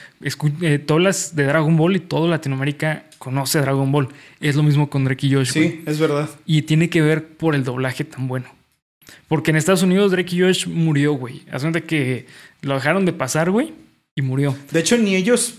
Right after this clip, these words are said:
Speaker 2: le apostaban, ¿no?
Speaker 1: No.
Speaker 2: Hicieron dos temporadas, tres, casi,
Speaker 1: Y se-,
Speaker 2: casi
Speaker 1: y
Speaker 2: hasta
Speaker 1: se-,
Speaker 2: que vieron
Speaker 1: sí.
Speaker 2: que empezó a levantarse, ¿no?
Speaker 1: Sí, sí. Pero no fue la gran cosa, güey. O sea,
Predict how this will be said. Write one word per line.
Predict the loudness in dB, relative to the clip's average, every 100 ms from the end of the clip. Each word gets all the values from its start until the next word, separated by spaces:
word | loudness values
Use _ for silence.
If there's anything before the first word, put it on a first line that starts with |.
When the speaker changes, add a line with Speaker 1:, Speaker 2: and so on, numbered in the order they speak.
| -4
Speaker 2:
le | 2 2 2
apostaban, | 0 -4 -2 -2 0 2 2
¿no? | 2
Speaker 1:
No. |
Speaker 2:
Hicieron | 0 -2 0
dos | 2 4 2 -2
temporadas, | -4 -2 0 2 0 0
tres, | -4 -2 -2 -4 -8 -8
casi, | -2 2 2
Speaker 1:
Y |
se-, | 2
Speaker 2:
casi | 0 2
Speaker 1:
y |
Speaker 2:
hasta | 2 2
Speaker 1:
se-, |
Speaker 2:
que | 0
vieron | 0 0
Speaker 1:
sí. | 2
Speaker 2:
que |
empezó | 0 0 -2 0
a |
levantarse, | 0 -2 0 0 0 -4
¿no? | 0
Speaker 1:
Sí, | 2
sí. | 2 -2 -8 -10 -2
Pero | 0 2
no | 0
fue | 2 2 2
la | 0
gran | 0 -2
cosa, | -2 -2
güey. | -2 -2
O | -4
sea, | -2 0 0